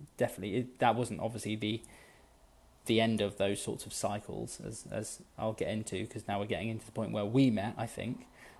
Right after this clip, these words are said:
um, me and you. Um, yeah, I mean, yeah, so with, uh, s-, stage three, uh, so I'd been single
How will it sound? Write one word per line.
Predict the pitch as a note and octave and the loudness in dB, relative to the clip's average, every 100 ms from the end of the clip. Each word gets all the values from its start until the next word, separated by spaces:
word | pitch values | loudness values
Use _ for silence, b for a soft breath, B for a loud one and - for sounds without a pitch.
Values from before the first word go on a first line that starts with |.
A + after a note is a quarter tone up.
| - | -2
um, | G#2+ A2 G#2 G#2 - - - - - - - - A#2 G2 | 2 4 2 -4 -10 -20 -20 -20 -20 -20 -20 -14 -12 -4
me | A2 A2 | -2 -2
and | A2 | 0
you. | G2+ G2+ A2+ - b b - | 0 0 -4 -12 b b -2
Um, | G#2+ G#2+ A2 - - - - - - - | 2 4 2 -4 -12 -12 -12 -14 -8 6
yeah, | D#3 G#2 - - C3+ | 8 8 4 4 8
I | C#3 | 8
mean, | C3 B2 | 6 4
yeah, | C3 G2+ - | 2 2 2
so | C3 A#2+ A#2+ | 4 6 6
with, | C3 B2+ - - - G#2+ | 4 2 -4 -16 -8 -2
uh, | G#2 F#2+ | 0 -2
s-, | - - - - | -6 -12 -14 -12
stage | - - B2 A#2 - | -4 2 4 4 0
three, | - B2+ B2 F3 B B - - | 2 4 4 2 B B -8 0
uh, | G#2+ G#2 | 2 2
so | - B2 A2+ | 2 8 8
I'd | A2+ | 8
been | C3 A#2+ | 6 4
single | - C3 A#2 B2 C3+ | 4 4 6 6 6